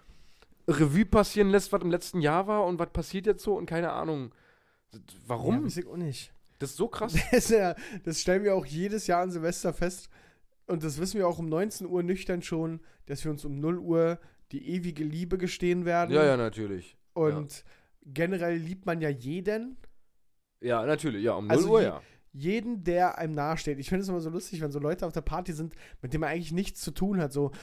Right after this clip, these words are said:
Speaker 1: Oder
Speaker 2: Du
Speaker 1: Leute,
Speaker 2: hast
Speaker 1: die du an dem Abend erst
Speaker 2: Ja,
Speaker 1: kennengelernt
Speaker 2: genau,
Speaker 1: hast.
Speaker 2: die du am Abend erst <laughs> kennengelernt hast.
Speaker 1: Ja.
Speaker 2: Wir umarmen uns so eine halbe Stunde, küssen uns, züngeln rum und
Speaker 1: Ja.
Speaker 2: so weiter, äh, beißen uns rum und dann, <laughs> und dann gehst du zum nächsten, „Ja, frohes Neues.“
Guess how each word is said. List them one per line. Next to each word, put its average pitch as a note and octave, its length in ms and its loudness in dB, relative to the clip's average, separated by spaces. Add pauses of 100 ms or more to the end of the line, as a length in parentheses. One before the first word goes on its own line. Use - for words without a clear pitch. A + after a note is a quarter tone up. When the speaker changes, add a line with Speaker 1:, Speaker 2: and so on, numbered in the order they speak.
(140)
Speaker 1:
Oder D#3 120 4
Speaker 2:
Du C#3+ 60 8
Speaker 1:
Leute, D3+ 120 12
Speaker 2:
hast E3 60 6
Speaker 1:
die D#3 80 4
du D#3 100 10
an C#3+ 100 6
dem C3+ 160 4
Abend F3+ 280 6
erst C#3+ 160 0
Speaker 2:
Ja, - 140 -4
Speaker 1:
kennengelernt A3 320 4
Speaker 2:
genau, E3 120 6
Speaker 1:
hast. F3 240 -4
Speaker 2:
die E3+ 60 -4
du F3 80 4
am D#3+ 140 2
Abend F#3 200 -2
erst F3+ 160 0
<laughs> - 0 -
kennengelernt G3+ 600 4
hast. G3+ 180 -2 (120)
Speaker 1:
Ja. A#2 200 -2
Speaker 2:
Wir F#3+ 180 6
umarmen G3 380 2
uns F#3+ 100 2
so G#3 80 2
eine E3+ 160 2
halbe F#3+ 240 2
Stunde, G3+ 680 0 (100)
küssen G#3+ 400 -2
uns, F#3 440 -4
züngeln G3 380 0
rum F#3+ 240 0
und F3 80 0
Speaker 1:
Ja. C3+ 120 4
Speaker 2:
so F3+ 80 0
weiter, F#3+ 400 0 (580)
äh, D#3+ 220 2
beißen E3 480 2
uns D#3+ 220 -6
rum G3 280 -2 (560)
und E3 320 0 (120)
dann, E3 360 0
<laughs> - 1400 -8
und - 140 4 (400)
dann - 200 4 (460)
gehst G3+ 300 4
du A3+ 40 -10
zum G#3 160 2
nächsten, F#3+ 360 -2
„Ja, E3+ 240 -2
frohes F3 200 -4
Neues.“ E3 440 -2